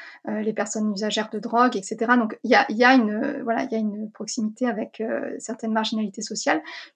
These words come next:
mais, euh, on est, euh, face à des personnes qui globalement,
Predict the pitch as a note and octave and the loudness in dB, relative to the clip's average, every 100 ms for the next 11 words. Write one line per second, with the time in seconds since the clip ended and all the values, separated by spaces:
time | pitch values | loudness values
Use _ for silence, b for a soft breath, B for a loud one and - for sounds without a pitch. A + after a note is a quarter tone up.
0 | G#3+ G#3+ B3+ D4 D4+ G#3+ G#3+ A3 A3 A#3 | 0 4 6 6 4 0 -2 -2 0 4
1 | C4+ C4 G3+ F#3+ A3+ A3+ G3 G#3 A#3 B3 | 6 4 2 -2 -2 -2 -4 -4 -4 0
2 | C4 C4 G#3 - A#3 A3 A3+ G#3+ C4 | 0 -2 -12 -6 -2 2 2 4 2